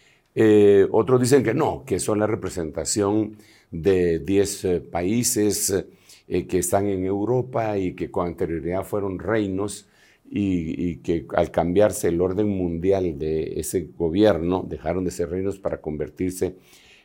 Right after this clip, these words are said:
en países, eh, democráticos, pero que todavía algunos son, eh, reinos. Por ejemplo, España tiene rey, ¿verdad? Eh, Inglaterra tiene rey, son potencias, no son cualquier cosa, ¿verdad? Pero el asunto, sea cualquiera de las tres ponencias,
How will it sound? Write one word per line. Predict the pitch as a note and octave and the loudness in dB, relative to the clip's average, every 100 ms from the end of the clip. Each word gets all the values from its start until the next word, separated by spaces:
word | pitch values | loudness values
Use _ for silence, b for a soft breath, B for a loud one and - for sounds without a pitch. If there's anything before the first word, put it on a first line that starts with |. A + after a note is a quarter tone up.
| _ | _
en | G#2+ G#2 G2 G2 F#2+ | 2 4 4 0 -2
países, | F#2+ F2 F2+ G2 F2+ G2+ F2 - | -2 -2 0 -2 -2 0 -2 -4
eh, | F2 E2+ D#2+ | -4 -2 -2
democráticos, | D2+ D#2+ D2+ G2+ G2+ - G#2+ - - | -2 -6 -6 -4 -4 -4 -10 -8 -8
pero | F#2+ E2+ | -8 -6
que | E2 | -8
todavía | B2+ E2 D#2+ F2 F#2+ | -8 -6 -4 -4 -4
algunos | F2 F#2+ F#2 F2+ | -4 -4 -6 -6
son, | F2+ F#2+ F#2 b b b b b | -6 -6 -8 b b b b b
eh, | - F#2 E2 D2 C2 | -4 -2 0 -4 -8
reinos. | E2 D#2+ A2 G2+ C#2+ - | -6 0 2 2 -2 -10
Por | - - | -10 -4
ejemplo, | F2 F2 | -2 -2
España | E2 - G2+ G2 - | -4 -4 -4 -4 -4
tiene | E2+ E2 D2 | -6 -6 -4
rey, | F#2 G#2 F2 - | 0 0 0 -8
¿verdad? | - - D#2 D#2 - _ _ | -16 -12 -10 -10 -14 _ _
Eh, | F2 F2 | -4 -2
Inglaterra | E2+ D#2 - G2+ F#2 F#2+ | -2 -6 -4 -4 -2 -4
tiene | - E2+ D#2 | -6 -8 -4
rey, | F#2 B2+ F#2 | 0 0 -2
son | - E2 | -8 -8
potencias, | - - E3 C#3 D#2 D#2 | -8 -2 -2 -2 -6 -8
no | D#2 | -8
son | - F2 D2 - _ _ | -4 -4 -4 -8 _ _
cualquier | D2+ D2 F#2+ | -12 -4 -4
cosa, | - D#3+ - | -2 -4 -4
¿verdad? | - D#2+ F2 b b b b b b b b b b _ | -10 -8 -10 b b b b b b b b b b _
Pero | - A2+ | 4 4
el | A#2 | 6
asunto, | A2+ - A#3 A3 C3 G2+ | 2 0 0 0 0 -4
sea | F#2 C#3 D3 C3 | 0 0 -2 -2
cualquiera | A#2+ G#2 A#2+ B2 | -4 -2 -2 -2
de | B2 | -2
las | G#2+ F#2 - | -2 -4 -4
tres | A2+ A2+ | -4 -4
ponencias, | G#2+ G#2 A2 F2+ F2 F2+ F2+ - | -4 -2 0 -2 -2 -4 -4 -12